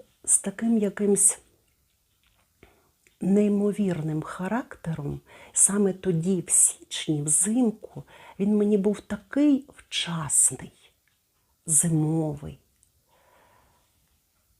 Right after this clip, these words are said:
Це саме те, чого хотілося на той час, в січні. На жаль, не знаю, як би він показав себе навесні,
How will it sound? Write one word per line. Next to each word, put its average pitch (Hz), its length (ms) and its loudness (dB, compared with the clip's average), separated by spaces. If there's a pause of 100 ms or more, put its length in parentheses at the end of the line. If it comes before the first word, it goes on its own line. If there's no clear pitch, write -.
(160)
Це 208 140 0
саме 214 280 0
те, 269 160 -4
чого 208 240 -2
хотілося 208 680 -2
на 170 100 -2
той 175 220 -6
час, - 640 -8 (140)
в - 60 -10
січні. - 640 -6 (2500)
На 175 180 -2
жаль, 165 200 0
не 151 140 0
знаю, 160 340 -2
як 156 140 -4
би 151 140 -6
він 151 80 -4
показав - 440 -8
себе - 260 0
навесні, 196 560 2